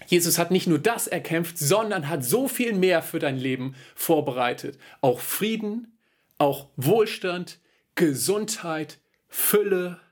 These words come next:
Versorgung und vieles mehr. Alles das ergibt dann erst hier auf dieser Erde unser Leben zwei Punkt null. Und hier gehen wir jetzt an, wie du Gottes Versorgung im Bereich Finanzen,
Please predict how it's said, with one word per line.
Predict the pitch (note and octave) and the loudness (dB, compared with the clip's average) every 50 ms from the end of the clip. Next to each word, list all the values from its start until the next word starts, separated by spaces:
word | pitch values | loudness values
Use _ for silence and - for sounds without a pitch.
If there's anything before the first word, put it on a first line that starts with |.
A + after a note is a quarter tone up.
| _ _ _ _ _ _ _ _ _ | _ _ _ _ _ _ _ _ _
Versorgung | - - - E3 D#3+ D3 - - - F#3 G3 G#3 G#3+ F#3 D#3 F#3+ F#3+ F#3+ F#3+ F#3+ _ _ _ _ _ _ | -4 0 2 4 4 4 4 4 4 4 4 4 2 2 0 -2 -4 -4 -6 -10 _ _ _ _ _ _
und | - D3+ E3+ G3 G3+ G3 - - _ _ _ _ | 0 2 2 2 0 -2 -8 -16 _ _ _ _
vieles | - - - - E3+ D#3 D3+ D#3 D#3+ D#3+ D#3 D#3+ - - _ _ _ | -16 -12 -8 -4 0 2 4 4 4 2 0 -4 -8 -12 _ _ _
mehr. | - C3 C3 C#3 C3+ C3 A#2+ A2+ - - - | -2 0 2 2 2 2 0 -2 -6 -6 -2
Alles | - D3 F3+ G#3 G#3+ G#3+ F#3+ G3 - - - | 2 2 4 4 4 4 2 0 -2 -2 2
das | - F3+ F3 D#3+ D#3+ C#3+ C3+ - - - - - - - | 2 2 2 2 -2 -4 -6 -8 -8 -8 -10 -12 -16 -18
ergibt | - C#3+ B2+ - D#3+ F3+ F3 - - F3 | -18 -16 -10 -6 -6 -6 -6 -6 -4 -2
dann | D#3 D3 C#3+ | -2 -2 -2
erst | D3 D3+ C#3+ C#3 C#3 C3+ - - - | 0 0 0 0 0 -2 -6 -8 -12
hier | - - - F3+ G#3+ G#3+ D#3+ | -14 -10 -4 0 2 2 2
auf | D#3+ - - | 0 -6 -10
dieser | - D#3+ D#3 C#3+ D3+ C#3 - | -12 -12 -8 -6 -4 -4 -2
Erde | - C#3 C#3+ C#3 C3+ B2+ | 0 0 0 0 -2 -2
unser | C3 C#3+ C#3 C3 C3+ C3+ B2+ - - | -4 -4 -4 -4 -2 -4 -4 -4 -2
Leben | C3 C3 C3 C#3 D3 D3+ C#3+ C#3+ D3 C#3+ - - - - | -2 2 4 6 6 6 4 2 -2 -4 -8 -18 -16 -10
zwei | - - - D3 C3+ C3 | -4 0 2 2 2 2
Punkt | - D3 C#3 C3+ - | 2 0 0 0 -2
null. | B2+ B2+ B2+ C3 C3 C3+ - - _ _ _ - - - - | -4 -2 -2 0 -2 -2 -4 -8 _ _ _ -20 -20 -8 0
Und | - C3 B2 A#2 - - - | 2 2 2 0 -2 -12 -14
hier | - - F#3+ G3+ G3 | -6 -2 0 2 2
gehen | D#3+ F3+ D#3+ | 4 2 4
wir | D#3 D3+ | 4 2
jetzt | C#3+ C#3+ - | 2 0 -2
an, | C#3 C#3 C#3 C3 - - - _ | -6 -4 -6 -6 -8 -12 -16 _
wie | - C3+ A#2+ | -6 -4 -2
du | G#2+ E3+ F#3+ E3+ - | 0 0 0 0 0
Gottes | - D3 - D#3+ - | 0 0 0 0 -4
Versorgung | - D#3 C3+ - D3 C3+ C3+ C3 C3 C3+ C3+ | -2 -2 0 2 2 2 2 0 -2 -6 -6
im | C3 C3 B2 | -6 -4 -4
Bereich | C3+ B2 B2+ B2+ B2+ - | -4 -2 -2 -2 -4 -2
Finanzen, | - C#3+ B2+ A#2 A#2 B2 B2+ B2+ - C3+ A#2 A#2 - | -2 -2 -2 0 0 -2 -2 -2 -2 -2 -4 -6 -10